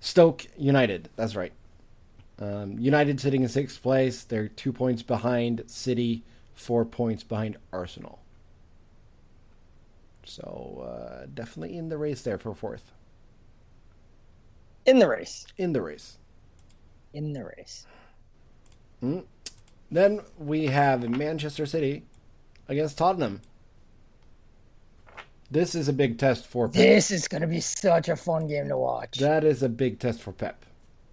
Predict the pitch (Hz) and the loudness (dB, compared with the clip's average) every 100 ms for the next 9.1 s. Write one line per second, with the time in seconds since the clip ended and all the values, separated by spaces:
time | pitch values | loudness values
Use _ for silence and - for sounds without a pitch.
0 | - - - - 139 143 139 143 127 117 | -20 -20 -16 -4 2 2 4 0 0 -4
1 | 117 - 127 113 - - - - - - | -8 -4 -2 -2 -4 -20 -20 -20 -20 -20
2 | - - 107 - - - - 113 110 107 | -16 -4 -4 -4 -18 -20 -12 -4 -2 -4
3 | - - - - - - 131 135 127 - | -8 -20 -20 -20 -14 0 4 4 2 0
4 | 120 - - - - - 127 - 120 113 | -4 -4 -16 -20 -20 -2 -2 0 0 2
5 | 110 107 104 113 - 117 104 98 - - | 0 -2 -4 -8 -10 -6 -6 -8 -16 -20
6 | - - - - 226 - - - - - | -20 -16 -14 -8 -8 -8 -14 -16 -18 -20
7 | - - - - - - - - - - | -20 -20 -20 -20 -20 -20 -20 -20 -20 -20
8 | - - - - - 143 139 165 190 175 | -20 -20 -20 -16 0 4 10 10 10 4